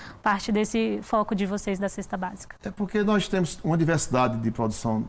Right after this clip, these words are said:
Speaker 2: de alimentos tão grande,
Speaker 1: Uhum.
Speaker 2: e como a soja no Brasil, o forte do financiamento, da atenção dela é para as commodities, é, é, nossa prioridade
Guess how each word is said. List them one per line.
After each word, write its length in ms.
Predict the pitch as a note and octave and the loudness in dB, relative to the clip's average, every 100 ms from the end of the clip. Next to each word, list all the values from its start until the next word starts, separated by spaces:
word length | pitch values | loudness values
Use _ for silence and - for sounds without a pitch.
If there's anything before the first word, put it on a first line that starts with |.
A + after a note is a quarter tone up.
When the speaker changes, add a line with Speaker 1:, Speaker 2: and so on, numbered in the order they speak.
| - | -4
Speaker 2:
de 120 | G#2 | 0
alimentos 320 | A2+ A2 A2 | 2 2 2
tão 160 | - D#3 | 0 2
grande, 380 | A#2 C3+ B2+ G#3+ | 4 4 4 4
Speaker 1:
Uhum. 440 | G#3+ G3 F#3+ G3+ G#3+ | 2 2 -2 -4 -4
Speaker 2:
e 80 | |
como 440 | A#2+ - F3+ F3+ E3+ | -4 0 2 2 2
a 160 | A#2+ B2+ | 2 2
soja 520 | - - G#2+ G2+ F#2+ | 2 2 2 2 0
no 80 | G#2 | 2
Brasil, 520 | A2+ G#2+ F#2 G#2+ F#2 F2+ - - | 2 2 2 2 0 -4 -14 -8
o 80 | - | -4
forte 640 | G#2 - C3+ C#3 A2+ A2 | -2 0 2 2 2 0
do 100 | G#2+ | 0
financiamento, 800 | G2+ A#2 A#2 - B2+ G#2 G#2+ G#2 | 0 -2 -2 0 0 2 0 -2
da 160 | G#2 B2 | 0 0
atenção 480 | - A#2+ G#2 A#2 A2 | 2 0 0 0 0
dela 300 | G#2 G2+ - | 0 -2 -2
é 140 | A2+ | -4
para 160 | C3 A#2 | -2 0
as 120 | A2 | 0
commodities, 640 | - G#2 F#2 A#2+ A2 F#2+ - - - - - | 0 -2 2 2 0 -2 -10 -16 -20 -20 -12
é, 460 | A2 A#2 A2 A2 A2+ - - - - - | -4 0 0 0 -2 -6 -20 -20 -20 -6
é, 160 | B2+ A#2 - | -2 0 0
nossa 380 | A2+ D3 E3+ D3+ | 0 2 2 0
prioridade 760 | C#3 C#3+ C3 G#2+ A#2+ C3+ G#2+ | 0 2 2 2 4 4 2